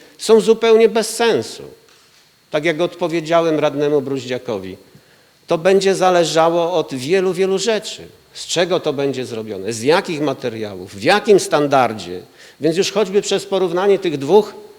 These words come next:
hoteli, które mi tak dzisiaj na żywo przyszły do głowy, proszę państwa, wiemy, jakie mogą być różnice w kosztach.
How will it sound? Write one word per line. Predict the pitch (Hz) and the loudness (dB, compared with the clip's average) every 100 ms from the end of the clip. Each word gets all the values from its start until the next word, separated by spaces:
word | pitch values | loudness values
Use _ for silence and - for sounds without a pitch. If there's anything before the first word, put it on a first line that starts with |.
| _ _ | _ _
hoteli, | - 185 185 180 143 131 | -4 -2 2 4 4 0
które | 160 165 | 0 0
mi | 160 | 2
tak | 160 147 | 0 -2
dzisiaj | 135 156 165 147 - - - _ _ - | -6 -4 -2 -2 -6 -20 -20 _ _ 0
na | 160 | 0
żywo | 151 165 143 | 2 0 0
przyszły | - 143 - 139 | -2 -6 -4 -4
do | 131 | -2
głowy, | 123 135 123 117 | -2 0 0 -4
proszę | 123 127 147 | -8 -8 -2
państwa, | 160 - 156 | -2 2 0
wiemy, | 131 175 196 190 | 2 4 4 4
jakie | 160 190 190 175 | 2 2 2 2
mogą | 190 185 185 | 2 2 0
być | 180 190 | 0 -2
różnice | 175 156 175 196 180 | -2 -2 -2 0 -4
w | - | -4
kosztach. | 190 165 - 82 - - | -4 -4 -6 -14 -16 -20